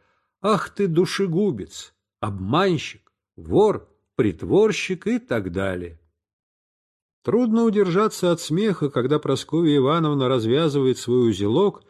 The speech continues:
с которым путешествует всюду. Чего только в нем нет. И корки, и горох вылущенный, и огурцы, и травки,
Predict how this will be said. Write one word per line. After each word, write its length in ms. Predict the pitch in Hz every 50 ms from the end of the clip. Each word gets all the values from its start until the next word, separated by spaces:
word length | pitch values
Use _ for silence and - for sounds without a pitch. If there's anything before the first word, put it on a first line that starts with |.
| _ _ _ _
с 100 | - -
которым 460 | - 135 131 - 247 254 247 233 202
путешествует 840 | - - 160 151 135 - - 143 160 147 - - - 127 123 120 113
всюду. 560 | - - - - 101 95 95 80 73 71 - _ _ _ _ _ _ _ _ _ _ _
Чего 380 | - - 95 104 190 254 269
только 440 | 269 - 208 220 220 208 - 190 165
в 60 | 127
нем 300 | 117 123 147 143 131 104
нет. 380 | 92 95 104 104 95 - _ _ _ _ _ _ _ _ _
И 100 | - 220
корки, 640 | 220 - - - 131 170 180 - - - - 80 - _ _ _ _ _ _ _ _ -
и 120 | 135 196
горох 440 | 170 202 202 190 180 214 220 - -
вылущенный, 800 | 147 135 165 190 196 185 156 - - - - 90 82 82 82 _ _ _ _ _
и 100 | - 143
огурцы, 600 | 185 196 175 190 202 190 160 - - - 151 196 190
и 160 | - - 185
травки, 720 | 160 - 131 113 117 - 156 - - - - - 80 -